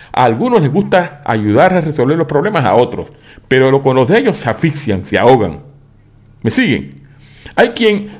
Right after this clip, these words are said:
aunque no les gustan los problemas, tienen que resolverlos por necesidad. Y es que todos queremos resolver los problemas.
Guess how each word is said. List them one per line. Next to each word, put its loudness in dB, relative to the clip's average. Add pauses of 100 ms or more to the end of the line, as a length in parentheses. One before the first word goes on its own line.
aunque 0
no 4
les 2
gustan 0
los 0
problemas, -2
tienen 0 (1000)
que 2
resolverlos 2
por 0
necesidad. 0 (540)
Y 2
es -2
que -6
todos 0
queremos -2
resolver 0
los -2
problemas. 0